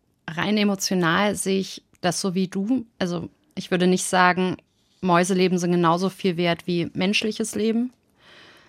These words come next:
Auch das Leben von einem Hund oder von einem Affen hat für mich weniger Wert als ein Menschenleben. Aber aus einer logischen Argumentation heraus kann ich Friederike Schmitz schon verstehen. Also sie argumentiert,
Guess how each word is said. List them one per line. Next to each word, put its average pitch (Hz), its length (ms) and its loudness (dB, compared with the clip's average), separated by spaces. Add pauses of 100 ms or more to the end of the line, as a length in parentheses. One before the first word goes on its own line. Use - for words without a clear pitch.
(380)
Auch 175 80 2
das 180 180 0
Leben 190 360 4 (180)
von 170 340 0
einem 170 140 4
Hund 208 300 4
oder 170 440 -4
von - 220 -4
einem 175 140 0
Affen 202 320 2
hat 196 120 0
für 202 120 -2
mich 196 180 -2
weniger 202 400 0
Wert 196 180 0
als - 400 -4
ein 202 100 -2
Menschenleben. 208 760 -2 (920)
Aber 190 260 0 (520)
aus 185 180 -2
einer 170 200 4
logischen 220 440 2
Argumentation 196 760 0
heraus 170 440 0
kann 190 120 2
ich 175 120 2
Friederike 185 400 0
Schmitz 196 280 0
schon 190 200 0
verstehen. 175 600 2
Also 170 280 -2 (640)
sie - 180 2
argumentiert, 185 800 2